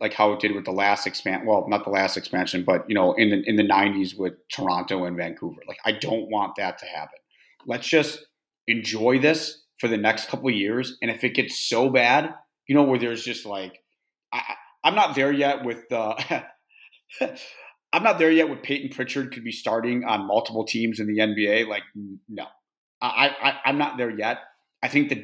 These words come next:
the depth is gonna keep getting better and better. And if, you know, there's a, there's a time where, hey, there's just way too much talent. The money's right.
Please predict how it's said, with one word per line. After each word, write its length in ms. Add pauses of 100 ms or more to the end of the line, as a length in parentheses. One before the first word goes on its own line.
(140)
the 100
depth 340
is 120
gonna 160
keep 260
getting 240
better 220
and 120
better. 260
And 200
if, 160
you 80
know, 160
there's 240
a, 140 (520)
there's 200
a 240 (180)
time 580 (140)
where, 240
hey, 340
there's 220
just 180 (160)
way 200
too 120
much 200
talent. 560
The 80
money's 400
right. 340